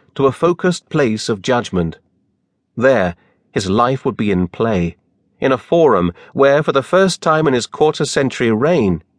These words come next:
he would be shorn of all power and at the mercy of a body that absolutely denied the fundamental belief that was at the centre of his kingly philosophy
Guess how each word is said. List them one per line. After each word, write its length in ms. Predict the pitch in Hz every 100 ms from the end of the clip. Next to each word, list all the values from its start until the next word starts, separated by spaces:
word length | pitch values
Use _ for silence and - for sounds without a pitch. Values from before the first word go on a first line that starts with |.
| _ _ _
he 100 | 131
would 120 | 117
be 100 | 127
shorn 480 | - - 160 170 165
of 140 | 127
all 320 | - 143 175
power 480 | 170 151 127 90 82 - _ _ _ -
and 240 | 120 120
at 80 | 123
the 80 | 120
mercy 460 | 131 135 123 - 156
of 100 | 127
a 80 |
body 340 | 110 131 135 139
that 160 | 127 -
absolutely 640 | 156 180 - 180 156 151 139
denied 640 | 147 160 170 107 85 85 - _
the 80 | 131
fundamental 640 | - 170 196 202 175 170
belief 500 | 156 165 170 123 85
that 80 | -
was 180 | 104 107
at 80 | 101
the 80 | 92
centre 440 | - 135 151 151
of 80 | 104
his 160 | 101
kingly 480 | - - 139 143 147
philosophy 680 | 147 139 117 - 98 87 85